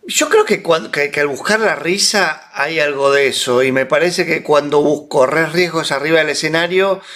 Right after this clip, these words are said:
estás buscando, no estás buscando eso.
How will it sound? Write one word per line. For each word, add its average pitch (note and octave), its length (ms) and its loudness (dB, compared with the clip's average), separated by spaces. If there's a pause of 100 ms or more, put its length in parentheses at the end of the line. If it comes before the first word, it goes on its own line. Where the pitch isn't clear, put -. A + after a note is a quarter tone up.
(400)
estás D3+ 300 -4
buscando, D3+ 1160 2 (200)
no E3+ 260 0
estás E3 300 -6
buscando C3 480 0
eso. A2+ 340 -4